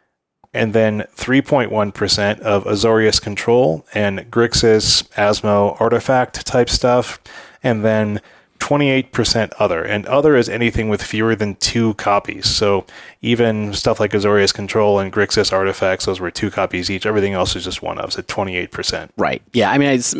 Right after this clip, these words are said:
Speaker 2: it, sometimes it's easier in this, in this sense to just be like, "Listen,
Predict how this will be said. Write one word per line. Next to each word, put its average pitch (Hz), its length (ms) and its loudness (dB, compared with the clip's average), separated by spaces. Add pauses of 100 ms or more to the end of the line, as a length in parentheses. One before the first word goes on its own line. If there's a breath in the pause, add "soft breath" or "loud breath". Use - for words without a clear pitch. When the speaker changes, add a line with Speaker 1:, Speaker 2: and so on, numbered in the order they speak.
(140)
Speaker 2:
it, - 180 -6
sometimes 170 340 0
it's 117 140 0
easier 110 340 4
in 95 100 2
this, 95 240 -2
in 95 200 -10
this 95 140 -6
sense - 560 -4
to 104 80 -4
just 95 180 -4
be 90 140 -2
like, 76 340 -2 (540 loud breath)
"Listen, 78 360 -2